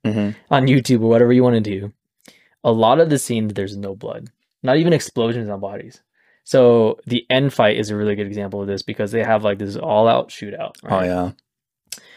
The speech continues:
Speaker 2: They had so many scenes where they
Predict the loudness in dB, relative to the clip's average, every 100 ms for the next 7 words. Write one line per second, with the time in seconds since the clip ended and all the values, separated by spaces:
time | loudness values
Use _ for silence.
0 | -20 _ _ _ _ _ 2 4 4 0
1 | -2 0 0 0 -2 -2 -2 -2 -4 -4
2 | -6 -6 -8 -12